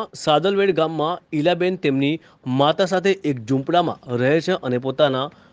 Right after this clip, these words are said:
ઘરનું ગુજરાન કામ કરીને ચલાવે છે. તેમના પિતાનું અવસાન થયે તેર વર્ષ જેટલો સમય વીતી ગયો છે. ના તો કોઈ ભાઈ છે, ના બીજી કોઈ બહેન, પરિવારમાં બીજું કોઈ જ નથી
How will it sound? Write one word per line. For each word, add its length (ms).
ઘરનું 360
ગુજરાન 340
કામ 260
કરીને 380
ચલાવે 360
છે. 160
તેમના 180
પિતાનું 360
અવસાન 400
થયે 260
તેર 260
વર્ષ 320
જેટલો 380
સમય 380
વીતી 280
ગયો 240
છે. 200
ના 200
તો 120
કોઈ 240
ભાઈ 320
છે, 180
ના 200
બીજી 260
કોઈ 220
બહેન, 400
પરિવારમાં 640
બીજું 260
કોઈ 260
જ 80
નથી 300